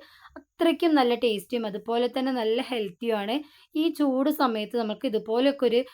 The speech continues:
ഗ്ലാസ് ഉണ്ടാക്കി കൊടുക്കുകയാണെങ്കിൽ നമ്മളുടെ ദാഹവും ക്ഷീണവും ഒക്കെ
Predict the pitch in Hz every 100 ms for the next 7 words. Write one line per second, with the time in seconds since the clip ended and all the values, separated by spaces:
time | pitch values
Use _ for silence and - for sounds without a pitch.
0 | - - 220 214 240 220 208 208 220 214
1 | 196 226 208 202 220 254 269 277 247 214
2 | 226 233 240 233 202 208 214 226 320